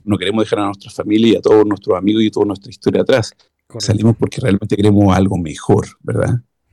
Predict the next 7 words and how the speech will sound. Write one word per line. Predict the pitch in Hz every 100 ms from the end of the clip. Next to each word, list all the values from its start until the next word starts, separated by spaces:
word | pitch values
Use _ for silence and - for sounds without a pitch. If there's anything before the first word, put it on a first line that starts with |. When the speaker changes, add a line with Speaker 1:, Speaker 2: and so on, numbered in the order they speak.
| _ _ _ -
Speaker 1:
Y, | - 98 95 95 92 87 -
y | - 85
bueno, | 80 76
ese | 87 107 101
fue | -
también | 98 95 98 98
mi, | 90 82 87